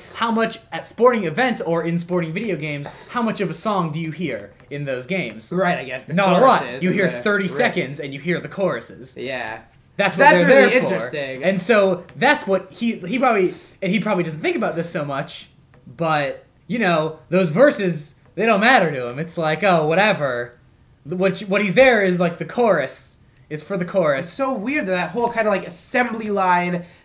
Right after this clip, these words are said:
Speaker 2: like, assembly line mopey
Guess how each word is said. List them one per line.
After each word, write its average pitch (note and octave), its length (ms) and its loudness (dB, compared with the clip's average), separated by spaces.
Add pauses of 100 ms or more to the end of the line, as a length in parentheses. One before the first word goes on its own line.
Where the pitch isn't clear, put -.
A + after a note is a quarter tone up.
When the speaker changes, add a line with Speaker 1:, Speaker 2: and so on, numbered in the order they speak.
Speaker 2:
like, D3 420 -6 (500)
assembly G3+ 540 -2
line F#3 680 0
mopey F3+ 840 -2